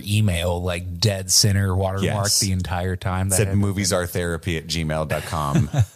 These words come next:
Speaker 1: <laughs>
Speaker 2: all over the middle. Um, but, uh, you, you might have access to, wherever you're listening to this at, you might have access to go see Decision to Leave in theaters.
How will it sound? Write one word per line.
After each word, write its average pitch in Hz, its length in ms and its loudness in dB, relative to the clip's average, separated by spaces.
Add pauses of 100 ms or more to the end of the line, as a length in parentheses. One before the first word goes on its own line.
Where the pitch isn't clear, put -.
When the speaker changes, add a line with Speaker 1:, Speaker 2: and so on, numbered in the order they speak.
Speaker 1:
<laughs> - 300 -6
Speaker 2:
all 92 340 2
over 82 220 0
the 78 100 0
middle. 71 400 -4 (600)
Um, 69 460 0 (960)
but, 127 160 8
uh, 117 180 4 (200)
you, 135 320 4
you 139 140 0
might 139 240 2
have 143 180 4
access 101 420 0
to, 92 260 0
wherever 107 360 0
you're 98 100 -2
listening 92 340 0
to 76 100 -2
this 73 180 -2
at, 73 160 -2
you 85 80 -2
might 82 160 0
have 85 100 -2
access 80 380 -2
to - 80 -4
go 76 120 0
see 80 200 0
Decision 78 540 0
to 73 100 -2
Leave 78 300 -2
in 69 100 -4
theaters. 90 420 -2